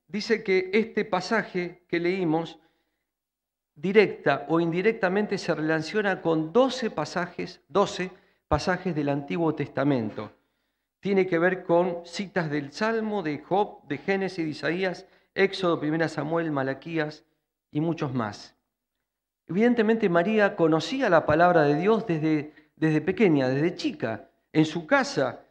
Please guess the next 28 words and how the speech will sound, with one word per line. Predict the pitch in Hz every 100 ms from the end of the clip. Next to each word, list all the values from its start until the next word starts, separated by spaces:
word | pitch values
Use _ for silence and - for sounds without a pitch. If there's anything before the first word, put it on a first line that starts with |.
| _ _ _
eh, | 156 156 147 143 131 135 _
evidentemente | 160 180 220 247 240 196 214 214 202 196 190 _ _ _
ella | 214 220 214 208 196 202 _ _ _
recibía | 160 180 175 175 175 233 185 143 127 - _ _ _ _
de | - 151
sus | 156 -
padres | 254 254 170 -
esta | 180 180 160
palabra | 147 156 156 147
de | 139
Dios. | 139 127 110
Para | 180 175
los | 170 170
papás | - 170 180 247 302 294 - _ _ _ _ _ _ _ _ -
era | 240 254 247
fundamental | 180 170 156 147 151 160 240 247
que | -
la | 156 147
palabra | 156 190 220 185
de | 160
Dios | 185 220 214 - -
fluya | 226 254 - 156 160 165 - _ _ -
todos | 226 214 220
los | 175 156
días | 196 190 175
con | 160 151
sus | 147 -
hijos. | 127 - 110 107